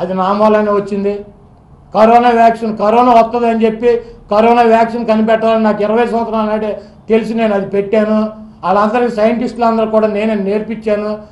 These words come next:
వ్యాక్సిన్ తయారు చేయటం. ఈ సొల్లు నాయుడు, సొల్లు వాగుడు. ఎక్కడ ఏది జరిగినా కూడా మంచి జరిగితే మొత్తం నా వల్లనే జరిగింది, ఏదైనా చెడు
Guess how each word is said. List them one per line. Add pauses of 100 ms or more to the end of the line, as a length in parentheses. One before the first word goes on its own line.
(240)
వ్యాక్సిన్
తయారు
చేయటం. (340)
ఈ (120)
సొల్లు
నాయుడు, (100)
సొల్లు
వాగుడు. (920)
ఎక్కడ (120)
ఏది
జరిగినా
కూడా (100)
మంచి (100)
జరిగితే (120)
మొత్తం
నా (120)
వల్లనే
జరిగింది, (600)
ఏదైనా (100)
చెడు